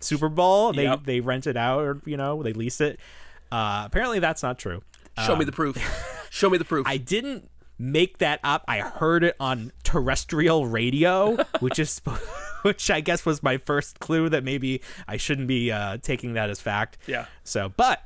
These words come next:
Speaker 1: I've also heard that, uh, something good to do to get good engagement on TikTok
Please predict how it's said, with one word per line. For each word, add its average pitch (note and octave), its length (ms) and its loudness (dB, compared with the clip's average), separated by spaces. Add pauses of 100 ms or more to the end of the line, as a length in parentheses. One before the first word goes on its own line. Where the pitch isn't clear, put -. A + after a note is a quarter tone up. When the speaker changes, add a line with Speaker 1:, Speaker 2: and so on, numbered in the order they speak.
(220)
Speaker 1:
I've D3 160 0
also G3 360 4
heard C#3+ 360 2
that, A#2+ 220 2
uh, G2 460 -4
something F3+ 440 0
good B2+ 460 -4
to B2+ 100 0
do A#2 360 -2
to C3 140 -6
get G#2 200 -2
good A2+ 160 -2
engagement G#2 600 -6
on G2+ 240 -6
TikTok C#3+ 480 0